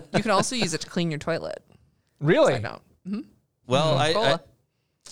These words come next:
Speaker 1: I tell you what, it, it
Speaker 3: Works for me.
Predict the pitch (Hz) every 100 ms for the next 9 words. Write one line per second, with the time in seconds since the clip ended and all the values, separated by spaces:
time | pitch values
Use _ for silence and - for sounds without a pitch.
0 | - _ _ _ _ _ - 117 123 160
1 | 160 127 139 117 139 - - - 131 151
2 | - 190 233